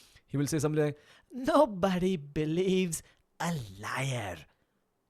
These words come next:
even when he's telling the truth.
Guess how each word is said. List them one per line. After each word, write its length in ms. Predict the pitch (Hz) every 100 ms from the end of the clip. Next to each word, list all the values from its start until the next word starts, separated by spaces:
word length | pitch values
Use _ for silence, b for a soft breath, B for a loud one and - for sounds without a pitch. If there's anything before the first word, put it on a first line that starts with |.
| _ _
even 440 | 139 175 185 185 160
when 360 | 185 240 233 - _ _ _
he's 320 | _ 190 202 - -
telling 400 | 160 175 170 156
the 140 | 170 - _
truth. 360 | - 294 -